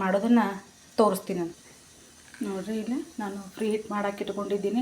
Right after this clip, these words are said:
ಕಡಾಯಿನ. ಇದ್ರೊಳಗೆ ಈ ರೀತಿ ಹಾಕ್ಬಿಡ್ತೀನಿ. ಇವನ್ನ ಹಾಕಿ ಒಂದು ಪ್ಲೇಟನ್ನು ಮುಚ್ಚಿಬಿಡೋದು. ಅವಲ್ಲೇ ಅರಳ್ತಾವ್ರಿ ಅವು. ಇವು ಸಿಗ್ತಾವಲ್ರಿ ಇವು ಪಾಕೆಟ, ಇವು ಪಾಕೆಟ್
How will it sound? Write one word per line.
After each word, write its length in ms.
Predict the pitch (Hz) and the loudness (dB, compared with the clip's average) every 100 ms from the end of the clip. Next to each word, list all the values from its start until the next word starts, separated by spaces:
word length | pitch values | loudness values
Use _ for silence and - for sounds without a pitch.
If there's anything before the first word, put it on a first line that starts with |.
| 247 | 0
ಕಡಾಯಿನ. 380 | 202 202 208 214 330 - - - - - 208 | 2 2 0 0 0 -2 -16 -12 -8 -6 -4
ಇದ್ರೊಳಗೆ 460 | 208 196 208 196 202 - - - - - - | 2 4 6 4 0 -4 -14 -12 4 8 8
ಈ 40 | 208 | 8
ರೀತಿ 200 | 202 202 202 | 4 2 6
ಹಾಕ್ಬಿಡ್ತೀನಿ. 540 | 196 196 190 - 202 180 | 6 6 2 2 2 4
ಇವನ್ನ 260 | 180 214 320 - - - - - - | 2 2 0 0 -8 -6 -6 -4 0
ಹಾಕಿ 340 | 226 226 226 202 180 - - - - 214 | 2 2 0 -6 -8 -10 -12 -12 -6 -4
ಒಂದು 180 | 196 180 - | -4 -6 2
ಪ್ಲೇಟನ್ನು 560 | 196 202 208 220 208 202 202 - - - - - | 2 4 4 4 4 -2 -4 -12 -14 -2 -2 4
ಮುಚ್ಚಿಬಿಡೋದು. 540 | 220 - 180 175 160 - - - - - - - - - | 4 4 0 0 0 -4 -6 -8 -6 -10 -10 -14 -12 -4
ಅವಲ್ಲೇ 380 | 208 190 185 220 190 - - - - - - 220 | 0 0 2 2 2 -2 -8 -6 -8 -10 2 10
ಅರಳ್ತಾವ್ರಿ 500 | 208 202 196 170 165 | 10 10 6 0 -2
ಅವು. 80 | 165 - - - - - - - - - - - - - - - - | -6 -12 -16 -16 -14 -14 -14 -16 -18 -18 -18 -16 -16 -14 -16 -12 -8
ಇವು 120 | 190 214 | -2 -2
ಸಿಗ್ತಾವಲ್ರಿ 500 | 214 220 233 226 208 | 6 6 8 6 2
ಇವು 80 | 208 | 4
ಪಾಕೆಟ, 260 | 196 - 208 254 - - - - - - | 2 2 6 6 6 -6 -16 -16 -18 -16
ಇವು 100 | 185 - | -10 -6
ಪಾಕೆಟ್ 260 | 180 196 | -2 -2